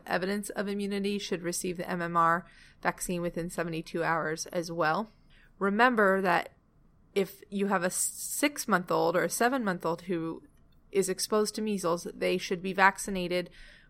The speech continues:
with the M M R vaccine. It is safe after six months. It's just that they will need to be revaccinated at twelve months of age. I've said that, like, fifteen times, so I'm hoping you guys will remember it.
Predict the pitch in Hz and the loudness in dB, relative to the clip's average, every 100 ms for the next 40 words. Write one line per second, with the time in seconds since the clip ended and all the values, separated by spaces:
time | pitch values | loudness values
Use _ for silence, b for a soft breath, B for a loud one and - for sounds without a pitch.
0 | - 180 185 - - 185 185 196 180 175 | -2 0 0 -2 -2 -2 0 4 4 4
1 | 190 - - 208 165 156 170 - - 165 | 2 0 -4 -2 -2 -4 -8 -14 -12 -10
2 | 165 - 175 175 175 175 170 160 175 - | -6 0 0 2 2 0 -2 -4 -4 -4
3 | - 196 160 - - - 180 180 170 - | 0 2 2 -2 -10 -8 -4 -2 -2 0
4 | 170 165 165 165 185 165 160 170 175 170 | 0 0 -2 -4 -6 -6 -6 -6 -4 -6
5 | 175 - 175 165 - 175 165 175 - 160 | -8 4 6 6 2 -4 -2 -2 0 -2
6 | - 170 156 151 151 160 143 - - - | 0 0 2 0 -4 -4 -4 -4 -6 -14
7 | - b b 180 - 208 202 170 156 - | -20 b b -2 0 2 4 4 2 -2
8 | - 190 - 202 175 196 160 - - - | -4 -4 -4 -4 -4 0 2 2 -2 -12
9 | - - 170 165 196 185 180 160 160 - | -10 -4 -4 -2 -4 -2 -4 -6 -6 -12
10 | - 180 165 156 156 165 160 175 196 180 | -10 -4 0 0 0 0 4 6 6 6
11 | 139 - | 2 -2